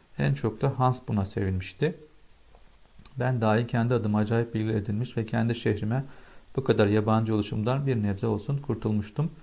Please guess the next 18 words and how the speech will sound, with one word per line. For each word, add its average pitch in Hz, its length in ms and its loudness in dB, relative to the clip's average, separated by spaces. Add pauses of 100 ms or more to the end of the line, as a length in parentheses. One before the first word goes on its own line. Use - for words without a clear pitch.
(440)
Öyle 143 220 4
güzel 127 340 2
yerler, 117 400 2
binalar, 110 440 2
eserler 110 420 0
varmış 120 340 0
ki - 220 -4
Uşaklı 117 400 -2
olmaktan 104 500 0
gurur 113 240 0
duydum. 107 440 0
Artık - 320 -4
herkese 117 420 -2
övünerek 107 360 0
anlatabileceğim 113 720 -2
bir 110 140 -2
kentim 107 440 0
vardı. 98 320 0